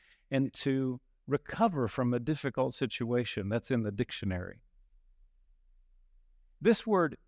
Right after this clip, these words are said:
emerge, this prophetic word for emerge, is for Go Church Beirut. That means it's for you and I. And when I say it is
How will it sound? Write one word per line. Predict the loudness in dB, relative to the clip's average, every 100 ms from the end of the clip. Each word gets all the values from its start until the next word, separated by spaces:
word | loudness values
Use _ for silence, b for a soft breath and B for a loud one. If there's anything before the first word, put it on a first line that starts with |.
| _ _ 0
emerge, | 2 2 2 4 4 2 -4
this | -6 -6
prophetic | -8 -12 -6 -2 0 0 0
word | 2 2 0
for | -8 -4
emerge, | -2 0 0 0
is | -2 -6
for | -10 -4 -2 0 -2 -4 -10 -4
Go | 4 4
Church | 4 0 -2 -2
Beirut. | -2 0 0 -4 -6 _ b b 0
That | 2
means | 2 0 0
it's | -2 -4 -14 _
for | -6 0 2 2 0 -4 _ -6
you | 0 2
and | 4
I. | 2 0 -6 -18 _ -20 -20 _ -20 b b b b b
And | -2 0 -2 -6
when | 0 2
I | 2
say | 0 -2
it | -2 0
is | -2 -4